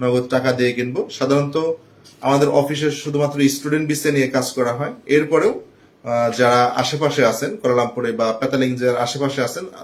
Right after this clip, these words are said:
অফিসে আসতেই চান, আমার সাথে দেখা করতে পারবেন। তবে সেক্ষেত্রে, আহ, শনি রবিবার আমি আপনাদেরকে সময় একটু বেশি দিতে পারবো, যারা আমার সাথে সরাসরি কথা বলতে চান, তাদেরকে আমি সময় দিতে পারবো শনিবার এবং রবিবারে। ওকে, আহ, বিস্তারিত অফিসের ঠিকানা আমাদের এখানে পেয়ে যাবেন,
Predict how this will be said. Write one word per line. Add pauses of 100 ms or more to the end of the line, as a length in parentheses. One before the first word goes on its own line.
(120)
অফিসে
আসতেই
চান, (560)
আমার
সাথে
দেখা
করতে
পারবেন। (340)
তবে
সেক্ষেত্রে,
আহ,
শনি
রবিবার
আমি
আপনাদেরকে
সময়
একটু
বেশি
দিতে
পারবো,
যারা
আমার
সাথে
সরাসরি
কথা
বলতে
চান, (800)
তাদেরকে
আমি
সময়
দিতে
পারবো
শনিবার
এবং
রবিবারে। (720)
ওকে, (480)
আহ,
বিস্তারিত
অফিসের
ঠিকানা
আমাদের
এখানে
পেয়ে
যাবেন,